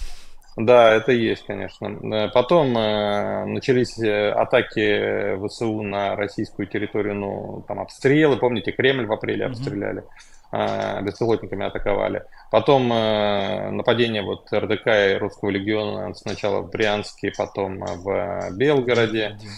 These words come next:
Speaker 1: М, да, потом был, был момент, когда вот взятие Бахмута <clears throat> скрасило, так сказать,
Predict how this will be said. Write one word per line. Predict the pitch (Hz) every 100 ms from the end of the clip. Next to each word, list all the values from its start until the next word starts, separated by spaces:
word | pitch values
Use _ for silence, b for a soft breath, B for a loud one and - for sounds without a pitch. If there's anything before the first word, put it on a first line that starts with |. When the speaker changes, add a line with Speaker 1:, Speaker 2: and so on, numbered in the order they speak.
| B -
Speaker 1:
М, | 135 143 123 135
да, | 170 165
потом | 151 151 135 139
был, | 170 180
был | 165 151 170
момент, | 156 151 131 -
когда | 120 120
вот | 117
взятие | 104 117 120 - 104
Бахмута | 113 - 123 113 110 - -
<clears throat> | 180 151 92 - - _ _ _ - - -
скрасило, | - - 170 - 131
так | 101 104
сказать, | - 110